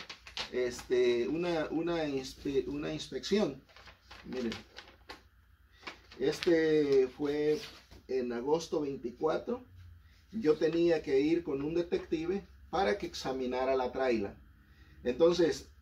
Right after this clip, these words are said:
eh, este permiso solamente es válido por un solo día y por una sola vez. Y te cobran,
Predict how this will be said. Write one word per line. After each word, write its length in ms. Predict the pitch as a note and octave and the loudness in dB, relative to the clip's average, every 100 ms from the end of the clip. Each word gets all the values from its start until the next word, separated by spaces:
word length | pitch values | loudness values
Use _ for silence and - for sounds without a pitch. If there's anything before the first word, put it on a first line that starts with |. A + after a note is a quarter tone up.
| - | -4
eh, 260 | C#3+ C#3+ C3+ | -2 0 4
este 280 | G#3 - A3+ | 2 4 2
permiso 560 | F#3 E3+ F#3+ A3+ G#3 | 2 0 2 2 0
solamente 640 | G3+ F#3 F3 F3 F3+ E3+ | 0 0 0 -2 -4 -4
es 120 | E3 C3+ | -4 0
válido 480 | E3 F3 F3 D#3+ - | 0 2 0 0 -4
por 180 | B2+ | -2
un 200 | D#3+ A3+ | 2 2
solo 300 | A3+ G#3+ G3 | 0 2 4
día 340 | F3 G#3 C#4 D4+ - - - - _ - | 4 2 -2 -6 -16 -20 -20 -20 _ -6
y 100 | C#3+ | -6
por 240 | - B2+ | 0 0
una 220 | D3 F3 | 2 -2
sola 320 | E3+ D#3+ D#3+ D#3 | -2 0 2 4
vez. 420 | D3 G#3 A3+ - - - - - - - - _ | 4 2 -2 -10 -20 -20 -20 -20 -20 -20 -20 _
Y 180 | - A3+ | -4 -4
te 220 | - A3+ | 4 4
cobran, 560 | - G3+ G3+ G3+ G3+ G3 | 6 6 6 4 2 0